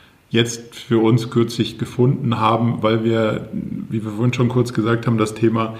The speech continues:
„Hey, Strategie, jetzt musst du dir doch die Karten legen,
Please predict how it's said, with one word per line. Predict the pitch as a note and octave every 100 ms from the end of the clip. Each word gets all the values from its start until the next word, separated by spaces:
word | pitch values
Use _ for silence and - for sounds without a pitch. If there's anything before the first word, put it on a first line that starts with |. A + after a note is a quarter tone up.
| - - -
„Hey, | - A#2+ A#2+
Strategie, | - - A2 - A2+ G#2 A#2 G2+ F#2+
jetzt | G#2+ B2+ - -
musst | B2 B2 A#2+
du | A2+
dir | A2
doch | A2
die | - G#2
Karten | - G#2+ A#2+ -
legen, | G#2+ G2+ G#2 G#2 A2+ B2 C3+